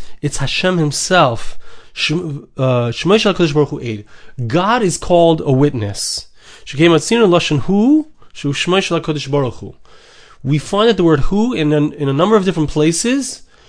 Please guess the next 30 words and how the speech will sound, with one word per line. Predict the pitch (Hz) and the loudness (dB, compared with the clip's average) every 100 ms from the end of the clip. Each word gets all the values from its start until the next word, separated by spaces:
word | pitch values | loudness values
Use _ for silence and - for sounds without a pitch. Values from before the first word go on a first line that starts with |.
| _ - | _ -10
is | 117 | -4
a | 135 | 0
reference | 185 214 190 170 | 2 2 -2 -4
to | 202 | -4
Hashem. | 196 262 240 185 165 - - - | -2 0 0 0 -6 -16 -20 -10
"Mimashakazav | 131 131 127 143 - 214 208 | -2 0 0 -2 2 2 4
Ani | 165 202 | 4 4
Hashem | 196 - 190 185 | 2 2 0 0
Hu | 165 - 202 | -2 -2 -2
Shemi." | - 180 175 147 - _ - - | 0 0 0 0 -8 _ -20 -2
"I | 151 | 2
am | 156 | 2
Hashem, | 147 - 185 220 202 - - - - - | 0 0 2 2 -2 -8 -20 -20 -20 -6
my | 123 139 | 0 2
name | 147 175 185 | 4 4 4
is | 156 139 | 2 2
Hu." | - 165 214 - - - - - - - _ _ - | 6 6 4 -2 -18 -20 -20 -20 -20 -20 _ _ -18
Ksiv, | - - - 165 208 247 - - | -16 -10 0 2 4 2 -4 -10
Hu | - 214 262 | -2 0 2
Asanu | 190 - 202 202 | 0 2 2 4
V'lo | 185 175 | 4 4
Anachnu. | 175 170 143 123 | 2 0 -4 -6
He | 110 196 247 | -4 0 2
made | 220 226 226 | 6 6 6
us, | 240 240 - - - - - | 4 2 -4 -14 -20 -20 -4
and | 143 147 139 | 0 2 0
we | 151 | 0
belong | 156 151 151 151 | 0 2 2 0
to | 156 | -2
him. | 147 143 127 | 0 -2 -4